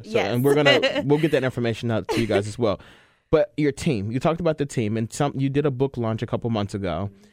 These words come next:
Speaker 1: and I attended the book launch. And one of the
Speaker 2: Yes.
Speaker 1: things I noticed, and I kept asking you questions, I kept saying, like, "Oh, where'd you get this backdrop from? I wanna get one of those." Or, "How did th-, how did you do this? Where'd this come from?" And every single question I asked you, you're like, "I don't know."
Speaker 2: Mm-hmm.
Speaker 1: And it was interesting to me that you didn't know, like,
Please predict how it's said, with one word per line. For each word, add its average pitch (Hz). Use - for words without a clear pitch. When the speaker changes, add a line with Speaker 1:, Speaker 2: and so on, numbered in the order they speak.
Speaker 1:
and 113
I 104
attended 139
the 143
book 131
launch. 110
And 131
one 139
of 165
the 175
Speaker 2:
Yes. 170
Speaker 1:
things 175
I 156
noticed, 143
and 117
I 117
kept 123
asking 139
you 120
questions, 113
I 123
kept 135
saying, 123
like, 104
"Oh, -
where'd 151
you 160
get 156
this 135
backdrop 123
from? 101
I 120
wanna 131
get 120
one 113
of 110
those." 104
Or, 95
"How 147
did 147
th-, 143
how 135
did 143
you 143
do 139
this? 135
Where'd 143
this 131
come 127
from?" 101
And 123
every 143
single 151
question 127
I 117
asked 113
you, 113
you're 110
like, 104
"I 113
don't 104
know." 95
Speaker 2:
Mm-hmm. 208
Speaker 1:
And 151
it 170
was 170
interesting 185
to 139
me 139
that 127
you 147
didn't 139
know, 127
like, 110